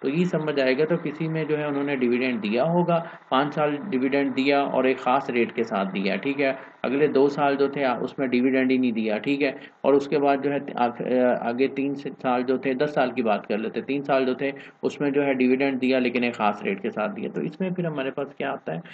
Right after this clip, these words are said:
कि ये जो हम पढ़ने जा रहे हैं, dividend discount model है और ये design किया गया है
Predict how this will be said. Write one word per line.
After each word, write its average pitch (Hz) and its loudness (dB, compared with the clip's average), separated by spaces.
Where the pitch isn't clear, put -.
कि 135 -4
ये 135 -2
जो 139 2
हम 127 -2
पढ़ने 123 -2
जा 113 2
रहे 139 -2
हैं, 135 -2
dividend 117 -4
discount 117 -4
model 131 -2
है 156 0
और 117 -2
ये 120 -2
design 113 -4
किया 131 -2
गया 120 0
है 147 -4